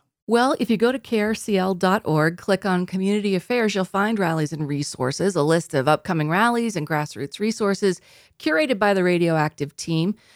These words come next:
And of course, we have all sorts of events. There's, uh, you, information on two one one and Utah rent relief,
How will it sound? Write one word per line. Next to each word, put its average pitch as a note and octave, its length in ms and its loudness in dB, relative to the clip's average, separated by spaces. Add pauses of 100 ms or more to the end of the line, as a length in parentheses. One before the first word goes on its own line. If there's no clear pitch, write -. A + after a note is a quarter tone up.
(200)
And E3+ 380 0
of D#3+ 140 -6
course, F#3 240 0
we F3+ 80 0
have D#3+ 100 2
all D#3+ 100 4
sorts D#3+ 260 -6
of D#3 100 -8
events. F3 520 0
There's, C#3+ 440 -2
uh, A#2 420 -12
you, - 260 -2
information F3 560 -2
on D3 100 -2
two F3+ 300 0
one D#3+ 320 0
one G3 360 4
and D#3 160 -4
Utah D3 360 -8
rent G3 260 -2
relief, F#3+ 500 0